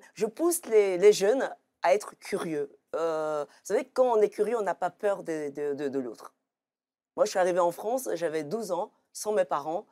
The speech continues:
Euh, c'est parce que je venais d'un quartier où j'ai été élevée par toutes sortes de, de, de, de populations, euh, des, euh, de cultures différentes, de religions différentes. Et, euh, et j'avais déjà ce, ce, ce, euh,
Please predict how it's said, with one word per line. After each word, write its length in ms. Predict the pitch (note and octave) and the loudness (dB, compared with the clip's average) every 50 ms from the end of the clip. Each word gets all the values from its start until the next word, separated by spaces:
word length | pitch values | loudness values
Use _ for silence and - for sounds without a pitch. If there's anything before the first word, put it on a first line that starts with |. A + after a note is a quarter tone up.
| _ _ _ _ _ _ _ _ _ _ _ - - | _ _ _ _ _ _ _ _ _ _ _ 0 2
Euh, 680 | D#3+ D#3+ D#3 D3+ D3 C#3+ C#3 C3+ C3 C3 B2 A#2 B2 C#3+ | 4 4 4 4 2 2 2 2 2 0 -2 -2 -4 -4
c'est 140 | C#3+ - - | -4 -4 -2
parce 180 | - F3+ F3 | -2 -2 -2
que 100 | - - | -2 -4
je 140 | G3+ F3+ F#3+ | -4 -4 -4
venais 260 | F#3 F#3+ G3 G3+ G3 F3 | -4 -4 -2 -2 -4 -6
d'un 440 | E3+ D3+ C#3 - - A#3 B3+ C4 B3+ | -8 -14 -18 0 2 2 2 2 0
quartier 560 | A#3+ G3+ - - - - G3 F#3+ G#3+ B3+ B3+ _ _ _ _ _ _ _ - | -2 -4 -4 -4 -8 -6 -4 -2 -2 -4 -6 _ _ _ _ _ _ _ -6
où 260 | F3 G3 A3 A#3 A#3+ | -4 -4 -2 -2 -4
j'ai 140 | G3 F#3 G3 | -2 -2 -2
été 180 | F#3+ F#3 G#3 | -2 -2 -2
élevée 260 | G3 F3+ F3+ F3 G#3+ G#3+ | -2 -2 2 2 2 2
par 200 | G#3+ - F3 - - _ _ _ | 2 -4 -8 -8 -12 _ _ _
toutes 180 | - B3+ - | -12 -10 -8
sortes 400 | - - - B3+ B3 - - - | -6 -2 -2 -2 -2 -4 -8 -12
de, 280 | F#3+ D#3+ F3 E3+ E3 D#3+ | -8 -6 -4 -4 -4 -4
de, 360 | D3+ D#3+ D#3 D3+ D3 D3 C#3 - _ _ _ _ _ _ | -6 -8 -8 -6 -8 -8 -10 -12 _ _ _ _ _ _
de, 200 | E3 D#3+ D#3+ D3+ D#3 | -6 -6 -6 -4 -6
de 100 | D#3+ D#3+ | -6 -6
populations, 1040 | - F3+ E3+ - E3+ E3 D#3+ D#3 - - - F3 E3 E3 E3+ E3+ F3 F3+ F3+ E3+ | -4 -6 -6 -2 -2 -2 0 -2 -4 -4 -2 -2 0 2 2 2 2 2 2 0
euh, 120 | D#3+ D#3 | 0 -2
des, 240 | D3 C#3 D3+ D3+ D3+ | -4 -4 -6 -4 -4
euh, 100 | D3 D3 | -4 -4
de 100 | C#3 D#3 | -4 -6
cultures 400 | C#3+ - E3 - - - D#3+ C#3+ | -10 -12 -16 -14 -10 -10 -10 -8
différentes, 600 | C#3 E3+ - - - E3+ D3+ D#3 D#3+ E3+ E3+ - - | -10 -12 -10 -4 -2 -2 -2 -2 -4 -4 -6 -6 -6
de 80 | D#3 | -6
religions 380 | D#3 D#3+ D#3+ D#3+ D#3 D3 D#3+ D#3+ | -4 -4 -4 -6 -6 -8 -8 -8
différentes. 460 | C#3+ D3 - E3 D3+ C4 D#4 - - - - - - - - - _ | -10 -8 -8 -4 -4 -4 -4 -4 -10 -16 -20 -18 -18 -18 -18 -10 _
Et, 300 | - E3+ F#3+ A3 C4 B3+ A3 | 2 2 4 4 2 2 4
euh, 400 | G3 F3 E3+ E3 D#3 D#3 D3+ D3+ - _ _ _ _ _ _ _ _ - | 4 4 4 2 2 0 -2 -4 -6 _ _ _ _ _ _ _ _ 0
et 160 | F3+ G#3+ A#3 | 2 2 4
j'avais 280 | G3 G3 F#3 G#3+ A3 G3+ | 4 4 6 6 6 6
déjà 440 | F#3+ G#3+ G#3 F#3+ B3+ B3+ D4 - - _ _ _ _ | 6 4 6 6 6 4 4 2 -2 _ _ _ _
ce, 320 | - - - - G#3+ G3+ G3 | -10 -8 -4 0 0 0 0
ce, 380 | F#3 - - G#3 G3 F#3 F#3 | 0 2 4 4 4 4 2
ce, 220 | F3 - - - G#3 | -2 -6 -2 0 2
euh, 340 | F#3+ F#3 F3+ F3 F3 E3+ | 2 4 4 4 4 4